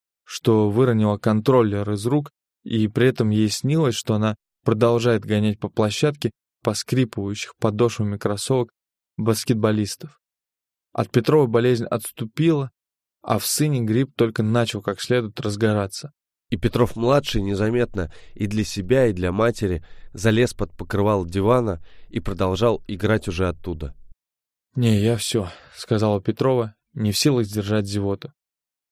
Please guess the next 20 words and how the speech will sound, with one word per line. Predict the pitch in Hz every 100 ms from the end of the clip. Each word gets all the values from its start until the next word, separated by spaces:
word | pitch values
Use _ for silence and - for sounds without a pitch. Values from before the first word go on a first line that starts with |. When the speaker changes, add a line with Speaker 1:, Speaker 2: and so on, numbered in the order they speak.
| _
Speaker 1:
Сын | - 143
что-то | 143 - 120 -
разочарованно | 107 98 - 110 117 113 104
пробухтел. | - 98 101 - 110 110 _ _ _ _ _ _
Петрова, | 127 117 151 143
собравшись | - 107 113 110 - -
с |
силами, | - 147 147 123 110 _ _
приготовила | - 123 120 127 117 110
сыну | - 131 113
сразу | - 120 104
две | 104 107
кружки | - 120 - 113
жаропонижающего | 107 104 101 107 101 98 135 143 - 110 107 _ _ 120
и |
поставила | 117 107 - 143 113
их | -
на | 104
журнальный | 101 104 117 107
столик | - 127 120 110